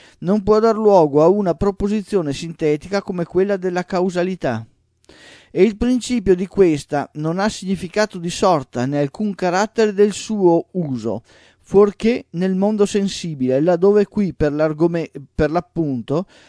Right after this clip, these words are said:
dovrebbe servire ad andare al di là del mondo sensibile. Due, il principio di conchiudere dalla po-, impossibilità di una serie infinita di cause, date l'una sull'altra nel mondo sensibile a una causa prima,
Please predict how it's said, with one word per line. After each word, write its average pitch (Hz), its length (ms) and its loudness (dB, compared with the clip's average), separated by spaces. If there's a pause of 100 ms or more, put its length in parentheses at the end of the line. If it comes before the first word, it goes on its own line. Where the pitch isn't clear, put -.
(140)
dovrebbe 185 540 2
servire 220 760 -2
ad 156 200 -4
andare 160 440 0
al 156 120 0
di 143 180 -8
là 147 260 -4
del 175 240 -4
mondo 151 300 -6
sensibile. 101 720 -10 (380)
Due, 151 480 2 (400)
il 185 160 -2
principio 233 560 0
di 208 140 -6
conchiudere 175 920 0 (260)
dalla 190 360 2
po-, - 240 -8
impossibilità 190 1300 -4
di 131 220 -8
una 175 180 -4
serie 247 380 -4
infinita 202 500 -6
di 180 120 -10
cause, 131 580 -2 (320)
date 175 400 0
l'una 233 400 0
sull'altra 160 760 -4
nel 135 220 -4
mondo 185 320 -2
sensibile 160 640 -6
a 139 60 2
una 160 200 -2
causa 208 420 -2
prima, 143 440 -4